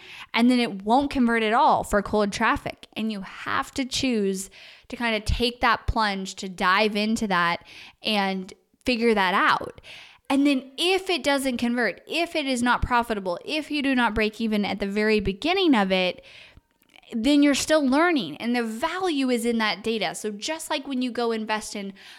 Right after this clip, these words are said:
a coach, or you hire a V A on your team to get your time back,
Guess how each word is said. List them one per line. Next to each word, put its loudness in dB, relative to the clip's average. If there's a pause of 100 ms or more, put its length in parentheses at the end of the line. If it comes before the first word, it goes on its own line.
a -10
coach, -2
or 0
you -10
hire -2
a -2
V -2
A 2
on -2
your -8
team -10
to -10
get -10
your -8
time -2
back, 0